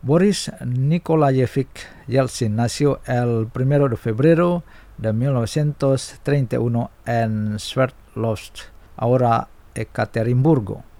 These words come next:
Boris Yeltsin surgió como ganador en las primeras elecciones en la Unión Soviética desde el colapso del régimen comunista.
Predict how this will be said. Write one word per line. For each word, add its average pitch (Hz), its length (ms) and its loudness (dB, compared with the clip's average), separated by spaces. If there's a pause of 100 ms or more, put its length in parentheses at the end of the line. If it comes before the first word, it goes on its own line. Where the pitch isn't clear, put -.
(760)
Boris 127 380 -2
Yeltsin 156 760 2
surgió 139 720 0
como 117 380 0
ganador 131 580 2 (160)
en 120 240 -4
las 110 160 -2
primeras 135 680 0 (120)
elecciones 135 720 0 (440)
en 123 260 -2
la 110 240 -2
Unión 139 400 2
Soviética 160 840 -2 (380)
desde 123 540 -2
el 113 140 -4
colapso 123 760 -2
del 110 320 -4
régimen 117 680 -2
comunista. 110 840 -4